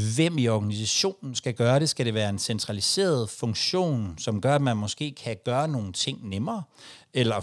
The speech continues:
hurtigere? Eller skal det være, øh, decentraliseret, så man måske er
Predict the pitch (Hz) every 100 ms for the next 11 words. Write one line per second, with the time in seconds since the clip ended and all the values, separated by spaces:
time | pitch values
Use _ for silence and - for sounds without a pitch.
0 | - 139 165 180 160 135 127 - 120 127
1 | - 127 110 98 90 87 82 78 - -
2 | 104 85 - 156 170 156 - 117 101 147
3 | 120 98 - 110 95 90 92 -